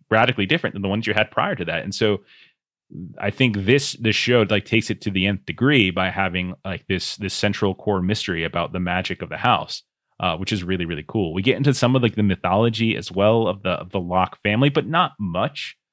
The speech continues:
Uh, it's sort of established a little bit, uh, in a couple episodes where we get to see generationally how far back it goes somewhat. Uh,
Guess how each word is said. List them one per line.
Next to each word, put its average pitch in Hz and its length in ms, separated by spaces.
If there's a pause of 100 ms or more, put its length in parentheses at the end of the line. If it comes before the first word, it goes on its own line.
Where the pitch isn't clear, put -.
(180)
Uh, 85 540
it's 107 260
sort 113 120
of 104 80
established 104 440
a 104 60
little 90 340
bit, 143 300 (460)
uh, 98 200
in 107 80
a 104 40
couple 101 260
episodes 101 560
where 95 100
we 90 120
get 95 160
to 92 100
see 98 500
generationally 98 720
how 90 140
far 92 220
back 85 260
it 78 140
goes 90 280
somewhat. 113 520 (440)
Uh, 85 140